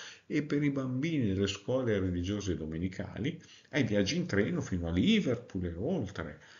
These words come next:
e poi i tour, dal primo tour organizzato in Scozia fino a quello per l'Europa intera, attraversando Belgio, Germania,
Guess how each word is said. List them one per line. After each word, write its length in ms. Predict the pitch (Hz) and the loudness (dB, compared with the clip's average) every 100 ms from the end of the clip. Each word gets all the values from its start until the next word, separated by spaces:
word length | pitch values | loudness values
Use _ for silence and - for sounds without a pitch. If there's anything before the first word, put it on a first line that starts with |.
| - | -12
e 160 | - 160 | -6 -4
poi 300 | - 202 117 | -2 -2 -2
i 60 | |
tour, 420 | 90 180 208 98 80 | -2 0 2 0 -2
dal 220 | 78 76 | -6 -6
primo 520 | - 104 190 160 95 | -2 2 2 2 0
tour 240 | 135 143 | -2 -4
organizzato 640 | 110 90 98 95 92 127 120 | -4 0 2 2 0 -4 -4
in 80 | - | -4
Scozia 640 | - - 165 180 - 247 - - - | -4 -4 -6 -6 -6 -8 -8 -10 -18
fino 380 | - - 202 165 | -14 -2 0 0
a 40 | 123 | -2
quello 380 | 175 185 151 | -2 0 0
per 240 | - 127 127 | 0 0 0
l'Europa 600 | 123 120 127 170 190 110 | 0 0 -2 -2 -2 -2
intera, 580 | 95 90 - 143 113 95 | -2 -2 -2 -2 -4 -4
attraversando 560 | 87 90 90 95 90 | -4 -2 -2 -2 -2
Belgio, 720 | 82 87 78 95 90 - - - | 0 0 0 -2 -4 -8 -10 -8
Germania, 1000 | - 80 85 110 143 120 90 76 73 | -8 -6 -6 -4 -4 -6 -6 -8 -10